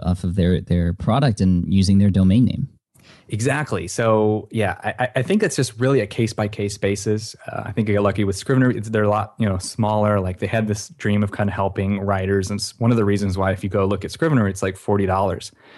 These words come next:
Speaker 2: It's like they could have charged three times that much for the value, but they, they wanted to keep it affordable for writers. And so right off the bat, like, I wanted to make sure, 'cause, uh, then I was going at scrivener coach dot com, and I was like, "You,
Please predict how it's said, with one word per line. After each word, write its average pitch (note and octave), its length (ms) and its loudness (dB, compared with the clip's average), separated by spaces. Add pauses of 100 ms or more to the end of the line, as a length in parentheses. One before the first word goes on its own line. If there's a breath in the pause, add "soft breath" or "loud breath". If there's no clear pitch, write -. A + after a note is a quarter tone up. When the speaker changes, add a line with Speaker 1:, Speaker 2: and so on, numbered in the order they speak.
(240 loud breath)
Speaker 2:
It's G#2+ 100 -6
like A#2+ 100 -4
they F3 120 2
could - 120 0
have B2+ 100 0
charged G2+ 320 -2
three A#2 160 2
times G#2+ 400 0
that F2 160 -4
much F#2 220 -4
for G2+ 100 -2
the F#2 80 0
value, F2+ 340 0
but F2+ 160 -6
they, G2 260 0 (300 soft breath)
they A#2 120 0
wanted C3 280 4
to B2 80 0
keep G2 240 -6
it G#2 140 -2
affordable F#2+ 520 0
for - 160 -2
writers. A#2+ 440 -2 (640 loud breath)
And A2+ 500 4 (320)
so - 200 -2
right D#3 160 2
off B3 140 0
the C3+ 80 0
bat, A2+ 340 0
like, F#2+ 160 -2
I G2+ 100 2
wanted G#2 200 2
to G2+ 40 2
make G2+ 140 0
sure, G#2 240 0
'cause, F#2 420 -4
uh, G2 80 -2
then B2 220 0
I A2+ 100 2
was A2 160 0
going G2 260 0
at F#2 160 -8
scrivener C#3 360 0
coach G2 320 -2
dot G#2 180 -2
com, G2+ 280 -2
and - 40 0
I - 40 0
was G#2 100 -6
like, - 120 -20
"You, G2+ 120 -10